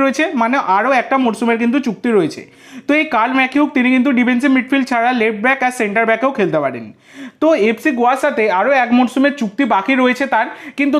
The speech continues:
তারপরেও ইস্ট বেঙ্গল ম্যানেজমেন্ট কিন্তু তাকে দলে নিতে চাইছে। তো ইতিমধ্যে বন্ধুরা, তোমরা সকলেই জানো, সাউল ক্রেসপোকে ইতিমধ্যে কনফার্ম করে ফেলেছে ইস্ট বেঙ্গল, মানে তার সাথে চুক্তি বাড়াচ্ছে ইস্ট বেঙ্গল। তারপরেও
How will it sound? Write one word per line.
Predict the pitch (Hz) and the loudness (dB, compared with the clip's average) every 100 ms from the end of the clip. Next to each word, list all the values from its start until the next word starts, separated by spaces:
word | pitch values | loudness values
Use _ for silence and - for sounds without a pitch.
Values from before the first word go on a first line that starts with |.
| - | 0
তারপরেও | 226 254 277 277 208 | -2 0 2 2 2
ইস্ট | 277 277 | 0 0
বেঙ্গল | 254 247 262 | 0 0 0
ম্যানেজমেন্ট | 233 214 220 262 240 | 0 -2 0 0 0
কিন্তু | 233 262 | 0 0
তাকে | 262 247 | 0 0
দলে | 214 208 208 | 2 2 0
নিতে | 190 214 | 0 0
চাইছে। | 147 139 120 - 277 269 | -4 -6 -14 -16 -18 -2
তো | 311 294 | 2 2
ইতিমধ্যে | 294 285 269 311 | 4 2 2 2
বন্ধুরা, | 294 294 311 311 | 4 4 2 2
তোমরা | 302 302 | 0 0
সকলেই | 226 247 294 247 | 0 0 0 0
জানো, | 202 233 - | 0 -4 -2
সাউল | 214 247 269 | 0 0 0
ক্রেসপোকে | 254 247 269 277 302 311 - - | -2 0 -2 0 -2 -4 -10 -4
ইতিমধ্যে | 233 277 277 302 254 | 0 0 0 0 0
কনফার্ম | 240 269 277 | 0 -2 0
করে | 262 262 | 2 2
ফেলেছে | 269 269 285 | 0 0 0
ইস্ট | 240 226 | 0 -2
বেঙ্গল, | 180 135 127 208 | -2 -2 -2 -2
মানে | 262 262 | 0 0
তার | 233 | -2
সাথে | 254 247 285 | -2 -2 -4
চুক্তি | 247 208 277 | -6 -4 0
বাড়াচ্ছে | 254 254 254 285 247 | 0 0 -2 -2 -2
ইস্ট | - | -2
বেঙ্গল। | 170 135 113 - 302 269 214 | -4 -4 -10 -16 -20 -8 -4
তারপরেও | 262 294 247 262 | -2 -2 0 0